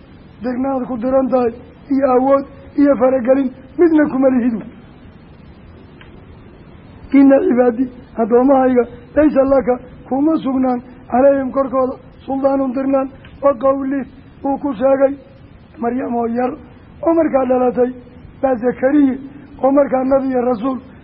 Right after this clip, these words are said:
u ahaa reeraha, markii loo keenay, ayuu uga sameeyey masaajidka meel yar oo qolloba. Qollobkii buu geliyey, quful buu ku xiray, guriguu isagu tagaa,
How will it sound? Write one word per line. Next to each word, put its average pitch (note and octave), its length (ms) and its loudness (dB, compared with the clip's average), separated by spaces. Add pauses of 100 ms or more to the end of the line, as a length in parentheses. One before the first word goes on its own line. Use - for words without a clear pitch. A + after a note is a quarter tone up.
(140)
u D4 100 0
ahaa B3+ 200 2
reeraha, B3+ 400 2 (460)
markii C4 240 -4
loo C4 220 2
keenay, B3 360 0 (580)
ayuu C#4+ 240 0 (100)
uga C4+ 180 -2
sameeyey B3 560 0 (460)
masaajidka B3 680 0 (500)
meel B3+ 240 2
yar A#3+ 160 2
oo A#3+ 100 2
qolloba. A#3+ 460 0 (960)
Qollobkii D4+ 460 2
buu C4 180 -4
geliyey, B3+ 460 0 (1300)
quful C4+ 320 2
buu B3 180 0
ku F#3 120 -4
xiray, A#3+ 380 2 (1700)
guriguu C4+ 420 4
isagu B3+ 340 2
tagaa, A#3+ 340 2